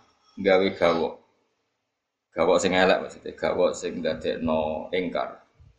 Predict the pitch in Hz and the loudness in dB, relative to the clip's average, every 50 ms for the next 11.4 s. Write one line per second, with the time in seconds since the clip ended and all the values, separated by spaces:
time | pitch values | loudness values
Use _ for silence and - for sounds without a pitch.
0 | _ _ _ _ - 107 107 101 113 104 95 98 113 127 127 120 110 110 113 113 | _ _ _ _ -2 -2 2 4 4 4 4 2 2 2 4 4 6 6 4 4
1 | 113 - 110 101 92 - 104 95 98 - 98 92 85 80 82 - - - - _ | 2 2 2 2 2 4 4 2 2 0 -4 -4 -6 -6 -6 -8 -12 -14 -18 _
2 | _ _ _ _ _ _ _ _ _ _ _ _ _ _ _ _ _ _ _ _ | _ _ _ _ _ _ _ _ _ _ _ _ _ _ _ _ _ _ _ _
3 | _ _ _ _ _ _ _ _ _ _ _ _ _ - 117 123 127 123 127 120 | _ _ _ _ _ _ _ _ _ _ _ _ _ -2 0 0 4 4 4 4
4 | 123 120 143 151 143 123 123 127 139 135 127 127 123 120 - - 143 139 135 131 | 4 2 2 2 4 6 6 6 4 4 2 2 2 2 0 0 0 2 4 2
5 | 123 - - 120 117 117 107 - 110 113 110 110 110 107 107 120 120 120 117 - | 2 4 2 2 4 4 4 4 4 4 4 6 6 6 6 4 4 2 0 -2
6 | 107 101 101 104 101 98 101 98 98 104 107 104 - - - 95 85 90 90 87 | -2 0 0 0 0 2 2 2 2 2 0 0 -2 -8 -8 -8 -8 -8 -10 -12
7 | - 78 - - - - - - 90 87 85 87 87 80 - 82 90 98 - - | -16 -16 -14 -14 -12 -12 -10 -10 -8 -4 0 2 2 2 0 -2 -4 -6 -10 -12
8 | 98 90 - _ _ - 87 87 82 80 82 87 90 85 82 82 82 82 82 80 | -16 -18 -20 _ _ -16 -12 -12 -10 -10 -10 -10 -8 -6 -4 -4 -4 -2 -2 -2
9 | 90 87 - - 80 80 - - 80 80 80 78 76 80 82 80 78 76 - - | -2 -4 -6 -8 -14 -14 -12 -12 -12 -10 -10 -10 -6 -4 -2 -2 -2 -2 -4 -6
10 | 90 90 82 76 73 - - 78 80 - - - - - - - - - - - | -8 -6 -6 -6 -6 -8 -8 -12 -12 -10 -10 -10 -10 -12 -14 -18 -20 -20 -20 -20
11 | - - - _ - - _ | -20 -20 -20 _ -20 -20 _